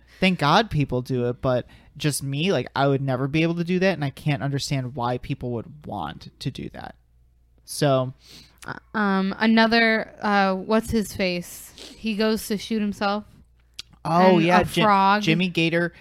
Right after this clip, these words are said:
Speaker 1: after his wife, like, dips out, after he basically admitted to molesting his daughter.
Speaker 2: Mm-hmm.
Speaker 1: Um,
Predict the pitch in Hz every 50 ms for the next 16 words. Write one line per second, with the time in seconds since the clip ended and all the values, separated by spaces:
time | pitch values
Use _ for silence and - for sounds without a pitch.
0 | 160 - - 147 151 - 165 160 160 147 127 117 131 131 135 139 143 143 - -
1 | - 143 135 127 123 123 127 - - _ _ _ _ _ _ _ _ - 135 -
2 | 147 139 - - - 143 123 123 123 127 123 - - - 120 120 143 143 - -
3 | 143 131 143 143 131 - - 156 151 151 139 - 143 - 139 135 131 135 131 131
4 | 123 127 120 - - 135 127 117 117 117 - - - _ _ _ _ - - 147
5 | 139 131 127 127 - 147 131 120 113 117 - 151 147 147 139 131 107 - - -
6 | 190 185 185 196 196 - _ _ - - 143 135 131 131 127 127 123 123 123 -